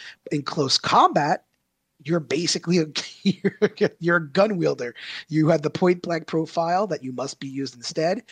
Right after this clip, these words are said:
Note that in melee, Mortat, Prime, Cadus Nex fighting with Fulcrum hand cannons count as having two weapons and gains the appropriate bonuses. So fun fact, if he is outnumbered, right, and he, he is outnumbered and he charges, this guy has eight attacks, which is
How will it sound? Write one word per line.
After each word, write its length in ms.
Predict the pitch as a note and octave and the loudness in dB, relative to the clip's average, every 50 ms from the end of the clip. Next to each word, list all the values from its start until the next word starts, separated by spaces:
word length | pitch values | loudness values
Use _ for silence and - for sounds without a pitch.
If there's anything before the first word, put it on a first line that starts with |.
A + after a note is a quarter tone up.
| - - - _ - | -20 -20 -18 _ -2
Note 140 | C#4 E4+ - | -2 0 0
that 100 | D4 D4 | 0 0
in 100 | D#4 C4+ | 0 2
melee, 320 | E3+ D#3 D#3+ E3 E3+ E3+ D3+ | 2 0 2 2 0 -2 0
Mortat, 540 | C#3+ C#3+ D#3+ F3 E3+ - F3+ F3 - - | 0 0 0 0 0 2 0 0 0 0
Prime, 240 | - D#3 D#3 D3+ D3 | -4 -4 -4 -4 -4
Cadus 300 | - - C3+ B2+ B2+ - | -6 -8 -8 -8 -6 -6
Nex 200 | A3+ B3+ - - | -6 -4 -4 -4
fighting 220 | - G3 F3+ E3+ D#3+ | -2 -2 -2 -2 -2
with 100 | C#3+ - | -6 -6
Fulcrum 280 | - E3+ E3 - F#3+ E3+ | -6 -8 -6 -4 -4 -4
hand 140 | D#3+ D3+ | -2 -2
cannons 200 | - D#3 D3+ D3+ | -4 -4 -6 -6
count 220 | D3+ - D3+ D3 C#3+ | -4 -4 -4 -4 -4
as 60 | - | -6
having 200 | D3 B2 B2 - - | -8 -10 -10 -10 -8
two 140 | - - C4 | -4 -4 0
weapons 440 | A#3 G#3+ G3 - - F#3+ F#3+ F#3+ - - - - - - - | 2 2 0 2 0 -4 -6 -6 -10 -12 -18 -18 -18 -10 -6
and 100 | E3 C#3+ | -6 -2
gains 280 | C#3+ D#3 D#3+ E3 D#3 | 0 0 0 0 -2
the 100 | - E3+ | -2 -4
appropriate 420 | D#3 - D3 C3+ B2+ - D3+ C3+ - | -2 -2 -2 -6 -4 -2 -2 0 2
bonuses. 560 | F#3 G3 F#3+ E3+ D3+ - - A#2 G2+ - - _ - - _ - | 4 2 4 2 0 -2 -4 -6 -8 -12 -16 _ -20 -20 _ -4
So 100 | - C#3 | -4 -2
fun 240 | - - A3 C#4 C#4+ | 4 4 4 4 4
fact, 340 | - C#4+ C4 A3 - - - | 4 4 4 4 2 -2 -10
if 160 | A#2 - - | -12 -12 -12
he 200 | - - D#3+ G3 | -10 -8 -4 -4
is 120 | A3 A3 C4 | -2 2 2
outnumbered, 600 | B3 B3 - A#3 D4+ D#4 G#3+ E3 D3+ D3+ F3+ G3 _ _ _ _ _ _ _ _ _ _ _ _ _ - | 2 2 2 2 0 0 2 2 2 0 0 -2 _ _ _ _ _ _ _ _ _ _ _ _ _ -6
right, 320 | C#3+ D3 F3 G#3 B3 - - | 0 2 4 4 2 0 -4
and 160 | D3 B2 B2 | -8 -8 -8
he, 260 | C3 D3+ F#3 G#3 F#3+ _ _ _ _ _ - C3+ | -6 -6 -6 -6 -6 _ _ _ _ _ -12 -8
he 240 | C#3 C#3 C3+ C#3 F#3 | -6 -4 0 2 2
is 80 | F3+ G#3 | 4 4
outnumbered 400 | A3 G#3 A3+ B3+ A#3+ G3+ E3+ E3+ | 2 4 4 2 2 2 2 2
and 40 | A3+ | 0
he 60 | A#3+ | 0
charges, 520 | - - C4+ D#4+ D4 G#3 D#3+ D#3 D3 - _ _ _ - | 0 2 2 4 4 2 0 -2 -4 -4 _ _ _ -4
this 140 | D3+ E3+ - | -4 -4 -2
guy 160 | - A3 G#3+ G3 | 2 4 6 6
has 180 | G3 F3 - _ - | 6 4 0 _ 0
eight 180 | D3 D#3 D#3 | 0 0 0
attacks, 680 | D#3+ - - D3+ C3+ - - _ - - - - - _ _ _ _ _ _ _ _ _ _ | 0 -2 -2 -2 -2 -4 -8 _ -10 -10 -10 -10 -16 _ _ _ _ _ _ _ _ _ _
which 220 | - D3 D3 - - | -4 -2 0 2 2
is 480 | D3 C#3 B2+ A2+ A2 - - - - | 2 2 2 -2 -8 -14 -16 -16 -18